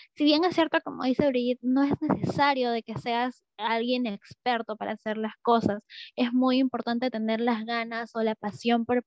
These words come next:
por enseñar, la pasión por trascender, por querer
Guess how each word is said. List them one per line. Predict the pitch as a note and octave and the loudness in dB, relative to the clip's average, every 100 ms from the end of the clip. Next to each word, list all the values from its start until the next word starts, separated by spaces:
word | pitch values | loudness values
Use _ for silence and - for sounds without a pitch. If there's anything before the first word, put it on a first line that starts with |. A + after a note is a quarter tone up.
| _ | _
por | - G#3 | -2 0
enseñar, | G#3 G#3 G#3+ G#3+ A#3+ B3+ B3 | 0 -2 -4 0 2 2 2
la | A#3 | 0
pasión | - G3 A3 | -2 -2 -2
por | G#3+ A3+ | 0 0
trascender, | A#3 A3+ A3 G#3+ A#3 B3+ - - - - | 2 0 -2 0 2 2 0 -16 -8 2
por | C4+ C#4+ | 2 4
querer | C4+ C4 C#4+ - | 4 4 4 0